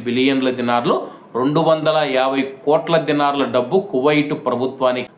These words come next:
ఆదా అవుతూ ఉందని చెప్పేసి ఆయన వివరించడం జరిగింది. మరి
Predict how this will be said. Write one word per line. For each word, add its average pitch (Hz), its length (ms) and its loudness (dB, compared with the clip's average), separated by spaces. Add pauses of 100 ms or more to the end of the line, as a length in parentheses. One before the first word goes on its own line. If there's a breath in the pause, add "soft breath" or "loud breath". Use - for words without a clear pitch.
(120)
ఆదా 139 260 0
అవుతూ 131 240 0 (100)
ఉందని 120 320 -2
చెప్పేసి 113 400 -6
ఆయన 110 180 -2
వివరించడం 110 500 -6
జరిగింది. 120 380 -2 (360 loud breath)
మరి 135 160 0